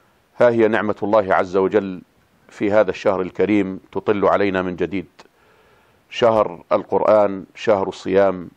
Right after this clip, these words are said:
شهر القيام. أبارك لكم هذا الشهر، ونسأله سبحانه وتعالى أن يقدرنا وإياكم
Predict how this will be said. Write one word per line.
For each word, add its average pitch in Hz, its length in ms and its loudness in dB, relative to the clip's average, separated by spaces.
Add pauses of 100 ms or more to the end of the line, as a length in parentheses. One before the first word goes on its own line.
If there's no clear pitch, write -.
(100)
شهر 98 320 -2
القيام. 95 440 0 (1080)
أبارك 110 420 0
لكم 101 380 -2
هذا 101 180 0
الشهر، 92 380 -4 (640)
ونسأله 104 800 0
سبحانه 104 500 -2
وتعالى 95 460 2
أن 98 200 -2
يقدرنا 95 580 0
وإياكم 95 640 0